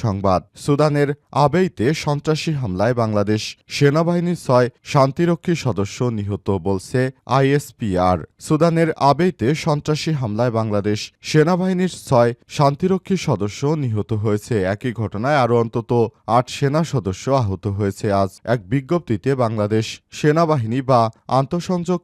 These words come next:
পরিদপ্তর আইএসপিআর পরিদপ্তর থেকেই তথ্য নিশ্চিত করা হয়েছে। আইএসপিআর জানিয়েছে, যুদ্ধ এখনও চলমান রয়েছে। সন্ত্রাসী হামলায় বাংলাদেশ সেনাবাহিনীর ছয় জাতিসংঘের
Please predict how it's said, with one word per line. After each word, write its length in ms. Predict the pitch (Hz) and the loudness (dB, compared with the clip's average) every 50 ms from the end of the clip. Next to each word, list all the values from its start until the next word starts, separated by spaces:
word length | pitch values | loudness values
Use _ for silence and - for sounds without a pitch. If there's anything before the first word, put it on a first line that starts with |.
| _ - | _ 0
পরিদপ্তর 600 | 151 147 143 147 135 135 110 - _ 127 127 123 117 - 95 104 | 0 2 2 2 0 -2 -4 -2 _ 2 2 2 2 0 0 -2
আইএসপিআর 640 | 107 107 110 - - _ _ 104 101 98 98 101 101 104 _ _ - | -2 -2 -4 -6 -10 _ _ -2 0 0 0 0 -2 -6 _ _ 2
পরিদপ্তর 520 | 147 151 165 180 156 - - - - 175 160 - | 4 4 4 2 0 -2 -4 -2 -4 -4 -4 -4
থেকেই 340 | - 127 113 - 120 117 117 - 110 | -8 -8 -6 -4 -4 -4 -2 0 -2
তথ্য 240 | 92 - _ _ - 120 113 113 123 - _ - | -2 -2 _ _ 0 0 0 0 -2 -6 _ 0
নিশ্চিত 400 | 117 139 139 - - - 151 - _ - | 0 0 0 0 -2 -4 -6 -6 _ -2
করা 180 | 107 95 98 98 | 0 0 0 0
হয়েছে। 340 | 101 110 101 104 - - 113 | 0 0 0 -2 -2 -2 -2
আইএসপিআর 480 | 95 98 104 104 - _ - 117 117 110 95 - | 0 0 0 -2 -4 _ -2 0 0 0 -2 -4
জানিয়েছে, 400 | 110 107 117 113 98 - - - 117 | -4 -2 -2 -4 -4 -6 -6 -8 -6
যুদ্ধ 260 | 98 104 101 90 90 113 110 107 101 - _ _ - 123 | -6 -6 -8 -4 -2 0 0 0 -2 -4 _ _ -2 -2
এখনও 280 | 127 - - 147 151 160 | -2 0 -2 -2 -2 -2
চলমান 440 | - - 139 135 139 139 139 139 131 107 | 0 0 0 0 2 0 0 -2 -2 -2
রয়েছে। 240 | 95 92 98 - - 107 | -2 -4 -4 -4 -8 -8
সন্ত্রাসী 520 | - - 107 98 - - 110 110 - - | -6 -6 -8 -8 -6 -6 -8 -8 -6 -6
হামলায় 380 | 117 110 95 90 95 117 127 117 | -6 -6 -4 -2 -2 -2 0 0
বাংলাদেশ 400 | 107 95 92 92 95 92 98 98 - - - _ _ - | -2 -2 -2 -4 -2 -2 -2 -2 -4 -8 -16 _ _ 0
সেনাবাহিনীর 600 | - 143 139 151 170 165 170 170 170 165 170 156 - - - | 2 2 2 2 0 0 -2 -2 -2 -4 -4 -6 -8 -6 -2
ছয় 220 | 127 110 113 113 110 - _ _ 107 101 131 | 0 2 2 0 -2 -6 _ _ -4 2 4
জাতিসংঘের 600 | 135 135 135 - 165 151 180 175 170 175 180 | 4 4 2 0 -6 -4 -4 -4 -2 -4 -4